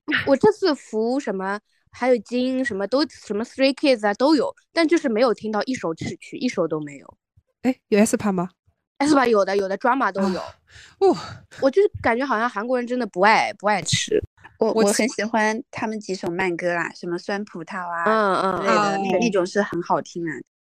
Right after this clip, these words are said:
Speaker 2: 哎，还没有说到 Rise 是吧？就洪，洪胜汉的事情。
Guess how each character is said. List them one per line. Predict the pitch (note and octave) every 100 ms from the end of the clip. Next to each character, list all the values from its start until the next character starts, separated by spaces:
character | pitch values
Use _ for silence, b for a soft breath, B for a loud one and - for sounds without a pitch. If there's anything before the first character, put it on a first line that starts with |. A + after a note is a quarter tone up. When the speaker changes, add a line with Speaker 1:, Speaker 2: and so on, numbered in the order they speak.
| -
Speaker 2:
哎， | A#3+
还 | C#4+
没 | D#4+
有 |
说 | C#4+ C#4
到 | C4+
Rise | A#3+ F#3+
是 | F3+
吧？ | D3+
就 | - C4
洪， | - G3
洪 | G3+ A3+
胜 | A3+ B3+
汉 | C4+
的 | G3
事 | -
情。 | F#3+ D3+